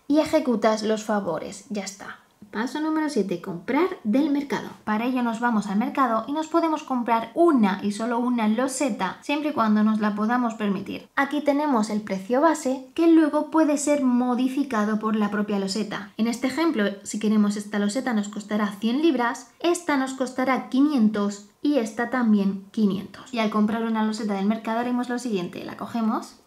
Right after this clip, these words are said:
la ponemos en nuestra zona de juego, en la columna correspondiente, da igual cuál esté abajo o cuál esté arriba, pero ojo importante, sin darle la vuelta.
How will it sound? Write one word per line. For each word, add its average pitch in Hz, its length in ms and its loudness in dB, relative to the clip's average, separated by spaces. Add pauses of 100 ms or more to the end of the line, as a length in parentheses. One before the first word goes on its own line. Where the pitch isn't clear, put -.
la 269 200 2
ponemos 339 500 4
en 311 80 0
nuestra 277 300 0
zona 269 240 2
de 233 80 2
juego, 254 500 4
en 330 240 2
la 320 220 2
columna 285 640 4
correspondiente, 233 840 2
da 247 60 6
igual 190 440 2
cuál 175 160 -6
esté 170 240 -12
abajo 202 340 0
o - 60 -6
cuál 175 140 -10
esté 170 240 -14
arriba, 226 540 -2
pero 220 320 4
ojo 269 160 2
importante, 214 680 2
sin 262 440 4
darle 262 400 4
la 175 180 -2
vuelta. 262 540 0